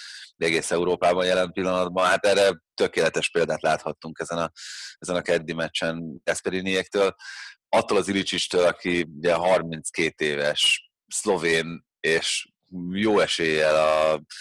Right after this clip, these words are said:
az olasz bajnokság M V P-je lehet. Most attól függetlenül, hogy, ö, folytatódik, vagy, vagy itt ér véget ez a,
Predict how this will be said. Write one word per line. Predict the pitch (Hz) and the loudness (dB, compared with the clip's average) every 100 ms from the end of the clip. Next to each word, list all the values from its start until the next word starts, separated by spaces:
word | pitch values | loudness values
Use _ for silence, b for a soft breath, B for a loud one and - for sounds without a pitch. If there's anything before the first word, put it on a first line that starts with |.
| B B B B | B B B B
az | 78 80 | -2 0
olasz | 85 80 | 0 -2
bajnokság | 71 80 80 78 - 80 82 78 | -2 -2 -2 -2 0 2 2 0
M | |
V | 78 - | -6 -8
P-je | 76 76 | -2 2
lehet. | 76 76 80 - - 78 76 78 | 2 2 2 0 -8 -12 -12 -12
Most | 80 - - _ _ | -12 -12 -14 _ _
attól | - 65 80 _ - | -6 -2 -2 _ -10
függetlenül, | - 82 76 76 76 78 | -8 -6 -6 -4 -6 -6
hogy, | 78 78 73 80 | -4 -4 -2 0
ö, | 80 | -2
folytatódik, | - 87 82 78 80 76 76 | -2 -2 -2 -4 -6 -6 -6
vagy, | - 78 76 - _ | -2 -2 -2 -16 _
vagy | 73 | -10
itt | 82 - | -10 -2
ér | 80 76 | -2 0
véget | 76 76 - | -2 -2 -4
ez | 76 | -4
a, | 78 78 | 0 -2